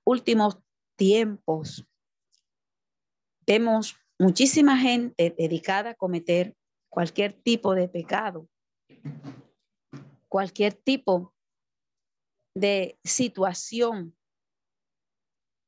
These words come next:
y el tiempo que le dedican es tremendo. Y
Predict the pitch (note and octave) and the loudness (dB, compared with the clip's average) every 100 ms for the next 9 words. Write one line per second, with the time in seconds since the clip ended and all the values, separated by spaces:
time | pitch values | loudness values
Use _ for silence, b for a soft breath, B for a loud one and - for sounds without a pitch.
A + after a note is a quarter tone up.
0 | _ - A#3 G#3+ F#3 _ A#3 C#4 E4+ D#4+ | _ -2 0 0 -4 _ 2 2 0 -6
1 | - C#4+ C4+ E3+ D#3 _ _ - G3+ F#3+ | -8 -2 -2 -4 -14 _ _ -2 2 2
2 | F3+ F3 A#3+ A#3+ - D3+ D3 D#3 _ _ | 2 2 0 0 -4 -4 -6 -14 _ _
3 | _ _ _ _ _ _ _ _ - G3+ | _ _ _ _ _ _ _ _ -2 -2
4 | B3 - - - - - - - - - | -2 -8 -14 -12 -14 -14 -14 -16 -20 -20
5 | - - - _ _ _ - F#3 F#3 A#3+ | -20 -20 -20 _ _ _ 2 4 6 4
6 | C4 A3+ E3+ E3+ - _ _ _ _ _ | 0 -4 -4 -6 -10 _ _ _ _ _
7 | _ _ _ _ _ _ _ _ _ _ | _ _ _ _ _ _ _ _ _ _
8 | _ _ _ _ _ _ _ _ _ B3 | _ _ _ _ _ _ _ _ _ 6
9 | B3+ A#3+ - | 8 8 4